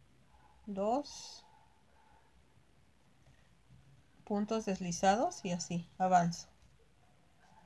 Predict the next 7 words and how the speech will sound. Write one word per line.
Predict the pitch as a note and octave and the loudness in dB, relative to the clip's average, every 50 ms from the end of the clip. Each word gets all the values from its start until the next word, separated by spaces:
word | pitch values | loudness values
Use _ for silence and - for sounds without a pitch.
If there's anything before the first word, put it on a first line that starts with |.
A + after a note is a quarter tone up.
| - - - - - - | -20 -20 -20 -20 -8 -4
Ahora | G#3 G3 G3 G#3+ A#3 A#3+ | -2 0 2 4 6 6
voy | A3+ G#3 G3 G3+ | 6 4 4 2
a | G3+ G#3 | 2 0
girar | G#3 - G3 F3+ F#3 G3 G3+ | 0 -2 -2 0 0 0 0
la | F#3+ F3 F3 | 0 -2 0
tela | - G3 G#3+ B3 B3+ | 0 0 2 2 2
nuevamente | A#3+ G#3 G3+ G3 F#3+ F#3 F#3 G3 G3+ G#3+ - D#4 | 4 4 4 4 4 4 4 2 0 0 0 0